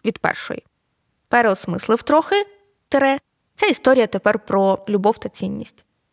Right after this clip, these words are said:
Тобто висновком Маркової переоцінки стало усвідомлення «історія про любов та цінність». Тому між двома частинами ставимо тире. Швидка зміна подій — теж привід поставити тире.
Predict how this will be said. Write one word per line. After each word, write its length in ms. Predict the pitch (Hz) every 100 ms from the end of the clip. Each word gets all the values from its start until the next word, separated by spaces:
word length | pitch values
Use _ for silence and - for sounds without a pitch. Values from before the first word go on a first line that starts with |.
| _ _
Тобто 400 | 254 - 254 233 _ _ _
висновком 720 | 208 185 220 294 - 180 - 175
Маркової 640 | 180 226 - - - - -
переоцінки 720 | - 202 - 330 440 254 - _ _
стало 320 | - 240 233
усвідомлення 760 | 214 - 226 277 254 233 233 226 _ _ _ _ -
«історія 640 | 185 - 196 262 330 339 -
про 160 | - 277
любов 280 | 240 196 247
та 120 | 196
цінність». 540 | - 185 180 180 - _ _
Тому 260 | - 285 453
між 200 | 226 240
двома 280 | 208 208 240
частинами 560 | 208 - 277 277 190 -
ставимо 420 | - 214 202 185
тире. 220 | 185 190 - _ _ _ _ _ _ _ _
Швидка 420 | - 226 - 196
зміна 300 | - 190 202
подій — 380 | - 220 294 359 - _
теж 300 | - 254 269 - _
привід 460 | - - 208 226 -
поставити 580 | - 190 - 185 190 190
тире. 300 | - 196